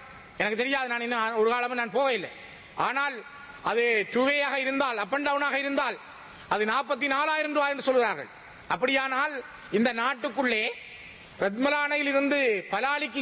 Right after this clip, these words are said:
சென்று திரும்ப பலாலியிலிருந்து ரத்மலானை செல்வதென்றால் இவ்வளவு நாற்பதாயிரத்துக்கு மேற்பட்ட பணத்தை ஒருவர் செலுத்த வேண்டுமென்றால் இந்த கட்டணம் எவ்வளவு தூரம் அதிகமானது, இந்த மக்களுக்கு எவ்வளவு அது பயன்படக்கூடியது, ஒரு அவசர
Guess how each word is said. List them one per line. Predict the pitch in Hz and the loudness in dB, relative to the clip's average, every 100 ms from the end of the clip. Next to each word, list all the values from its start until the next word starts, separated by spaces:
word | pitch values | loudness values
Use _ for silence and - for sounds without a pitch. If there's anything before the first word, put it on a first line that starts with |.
| 254 | 0
சென்று | 262 214 170 - - - - - | 0 0 -4 -4 -10 -18 -6 -2
திரும்ப | 254 294 294 262 | 2 2 0 0
பலாலியிலிருந்து | 269 285 294 285 277 247 | 2 2 2 2 2 2
ரத்மலானை | 240 285 285 269 | 0 0 0 0
செல்வதென்றால் | 269 269 262 226 151 - - - - - 185 | 2 2 2 0 -2 -6 -16 -20 -20 -4 0
இவ்வளவு | 220 294 294 262 | 2 2 2 2
நாற்பதாயிரத்துக்கு | 240 285 294 294 285 277 277 285 | 0 2 2 2 0 -2 0 0
மேற்பட்ட | 247 277 262 - | 0 0 0 0
பணத்தை | 233 277 247 277 | 0 0 0 2
ஒருவர் | 262 285 262 208 - - - | 4 2 0 -4 -14 -14 -4
செலுத்த | 247 294 294 277 | -2 0 0 0
வேண்டுமென்றால் | 277 262 247 240 285 466 - - - 233 | 2 2 2 2 0 -2 -8 -18 -4 2
இந்த | 254 240 - | 2 2 -2
கட்டணம் | 240 - 277 277 269 | -4 0 0 2 2
எவ்வளவு | 247 269 269 233 | 2 2 2 2
தூரம் | 262 262 226 208 - - - | 2 2 0 -8 -14 -10 -4
அதிகமானது, | 226 269 277 262 226 190 180 - 214 | -2 0 0 2 0 -2 -6 -4 0
இந்த | 214 | 2
மக்களுக்கு | 220 285 277 269 | 2 0 0 2
எவ்வளவு | 269 269 254 | 2 4 4
அது | 240 226 - | 4 4 4
பயன்படக்கூடியது, | 254 277 269 254 254 226 202 180 - - | -2 0 -2 0 0 0 0 -2 -8 0
ஒரு | 208 220 | 4 4
அவசர | 240 254 254 | 2 2 2